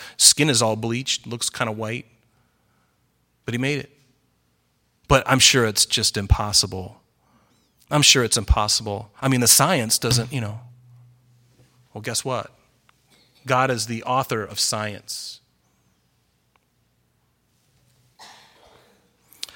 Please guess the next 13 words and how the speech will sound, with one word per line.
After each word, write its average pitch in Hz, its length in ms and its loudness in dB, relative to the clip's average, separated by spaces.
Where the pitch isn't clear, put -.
But 127 100 -4
notice, 139 480 4
compare 151 380 6
this 143 220 4
with 135 120 0
the 123 80 -4
Jews 127 380 4
leaving 131 460 2
Egypt 135 500 4
and 123 120 -2
being 135 180 2
chased 160 480 4
by 127 380 2